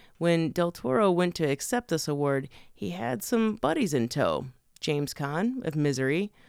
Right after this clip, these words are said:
Robert Duvall, and our guy, Billy Murray. Were they, like, his strong arms in case anything went wrong? Did all of these legendary actors just happen to be on vacation at the same time?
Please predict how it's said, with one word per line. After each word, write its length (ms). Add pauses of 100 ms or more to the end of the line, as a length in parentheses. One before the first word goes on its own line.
(220)
Robert 280
Duvall, 520 (200)
and 140
our 140
guy, 320
Billy 500
Murray. 400 (560)
Were 100
they, 220
like, 220
his 300
strong 440
arms 340
in 80
case 240
anything 380
went 160
wrong? 360 (500)
Did 160
all 260
of 80
these 240
legendary 580
actors 400
just 240
happen 400
to 100
be 240
on 200
vacation 560
at 80
the 100
same 240
time? 340